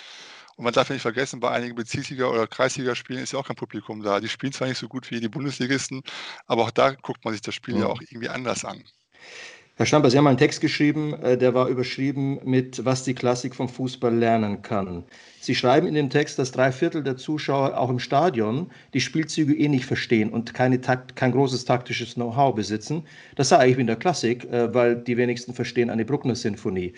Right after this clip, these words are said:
Speaker 2: Trotzdem sind die Stadien, äh, voll mit jungen Leuten beim Fußball und in der Kla-, die Klassik muss, äh, um jeden Zuschauer kämpfen. Äh, was genau ist denn so genial am Pro-, Produkt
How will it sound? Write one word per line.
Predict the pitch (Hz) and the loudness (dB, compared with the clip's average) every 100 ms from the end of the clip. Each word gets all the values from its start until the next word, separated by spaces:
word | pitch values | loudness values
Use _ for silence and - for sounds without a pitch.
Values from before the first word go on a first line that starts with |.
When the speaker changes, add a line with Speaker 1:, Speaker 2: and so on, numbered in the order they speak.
| - - - | -18 -20 -14
Speaker 2:
Trotzdem | - 131 - 151 147 | -2 -2 4 4 4
sind | 143 | 2
die | 135 | 0
Stadien, | - 127 135 143 139 143 - | 4 4 4 2 0 -2 -4
äh, | 135 127 | -2 -2
voll | 131 127 143 151 | 2 2 4 2
mit | 127 | 2
jungen | 139 139 123 | 2 2 4
Leuten | 123 135 156 | 4 4 0
beim | 143 139 | -2 -2
Fußball | 156 151 - 147 147 | -4 -6 -2 0 2
und | - 135 131 | 0 -2 0
in | 131 | 2
der | 127 | 2
Kla-, | 123 135 | 2 -2
die | 131 | -4
Klassik | 127 127 135 131 | 0 0 0 -4
muss, | 131 127 - - | -4 -4 -6 -2
äh, | 123 123 | 2 2
um | 127 | 2
jeden | 120 127 127 127 | 2 4 4 2
Zuschauer | 127 135 123 120 120 120 | 0 -4 2 2 2 2
kämpfen. | 120 117 - 101 95 - - - _ | 0 0 -2 -4 -4 -16 -20 -20 _
Äh, | - 117 - | 0 0 0
was | 110 160 - | 0 0 2
genau | 170 156 | 2 4
ist | 156 - | 2 0
denn | 185 | 2
so | 180 | 2
genial | - 117 110 104 107 | 2 4 6 4 4
am | - 107 104 98 _ | -2 -2 -4 -6 _
Pro-, | - 110 113 - - | -6 0 0 0 -2
Produkt | 120 110 139 - | 0 2 0 -2